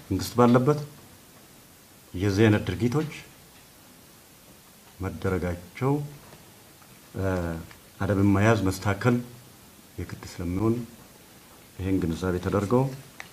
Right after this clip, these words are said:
ህዝቡ ሳይሸማቀቅ ኑሮውን እንዲመራ የመንግስት መዋቅርም በአግባቡ ህዝቡን እንዲያገለግል ፖሊስ የራሱ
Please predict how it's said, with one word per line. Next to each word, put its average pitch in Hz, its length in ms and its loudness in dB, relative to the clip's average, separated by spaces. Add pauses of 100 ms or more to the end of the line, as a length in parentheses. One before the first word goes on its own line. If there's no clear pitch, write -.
(320)
ህዝቡ 92 300 0
ሳይሸማቀቅ 117 720 2 (1300)
ኑሮውን 92 360 0
እንዲመራ 87 360 0 (180)
የመንግስት 90 420 -4
መዋቅርም 90 420 -2 (1200)
በአግባቡ 101 420 4
ህዝቡን 95 360 0
እንዲያገለግል 95 680 -2 (880)
ፖሊስ 98 300 -6
የራሱ 95 340 0